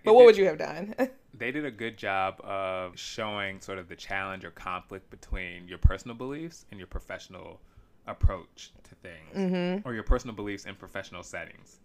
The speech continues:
Speaker 2: There you go. Because William had some good points,
Speaker 1: Agreed.
Speaker 2: too. And he, and, and of course, you, you talked about William earlier. Like, the key, key in that was when he essentially said, "At first, you know, you almost had me thinking with my morals, but now that those are tucked away, let's go get this," right? Like
Speaker 1: <laughs>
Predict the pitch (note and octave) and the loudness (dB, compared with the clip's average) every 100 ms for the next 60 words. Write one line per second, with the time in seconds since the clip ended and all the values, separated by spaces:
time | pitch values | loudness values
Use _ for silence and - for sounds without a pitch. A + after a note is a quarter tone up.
0 | - - - - E2+ D#2+ D#2 - - - | -20 -20 -16 -12 -12 -12 -16 -16 -18 -20
1 | - - _ - - E3 F3+ G3+ B3+ G3 | -20 -20 _ -20 -12 -6 -4 -4 -4 -2
2 | D3 D#3 D3 C#3+ D3 D3+ - E3+ D3 C#3+ | -2 -4 -6 0 4 4 4 -2 -2 -2
3 | E3+ D3 D3 C#3+ C3 D#3 D#3 C#3 A#2+ A2 | -4 -4 -4 -4 -2 -2 -2 -4 -8 -8
4 | A2+ A2+ A#2+ A2 A#2 A#2 - C3 C#3 B2 | -4 -4 -2 -4 -4 -6 -6 -4 -2 -2
5 | A2 G#2+ - A2 A#2+ D#3 D#3 D#3+ C3+ A#2 | -4 -6 -10 -12 -6 -4 -4 -2 -2 0
6 | G#2 G#2 A2+ A2+ A2 G#2+ G#2 G2+ C#3 D#3 | -2 -2 -4 -4 -2 -2 -6 -8 -4 2
7 | D3 D3+ F3+ D#3 C3+ B2+ A2+ - D#3+ D#3 | 4 4 0 0 2 2 0 0 -2 -2
8 | - B2+ A#2+ A#2 E3+ B2 A#2+ B2 B2+ C3 | -12 -10 -8 -2 0 0 0 0 -2 -4
9 | C3 B2+ C#3 B2+ C3 C#3+ G2 G2 G#2 B2 | -6 -4 -2 -2 0 -2 -2 -4 -2 0
10 | B2 C#3 C#3+ A2 - C3 A#2 G#2+ G#2 D3 | 0 -2 -2 2 4 4 0 -4 -2 -2
11 | - D#3+ E3+ G3+ B2 F#2 - - C#3 D3+ | 0 4 6 6 4 -4 -8 -4 -2 2
12 | C#3+ C#3 - C#4+ - - B4 - D#3+ B3 | 2 0 2 2 2 6 6 4 -4 -6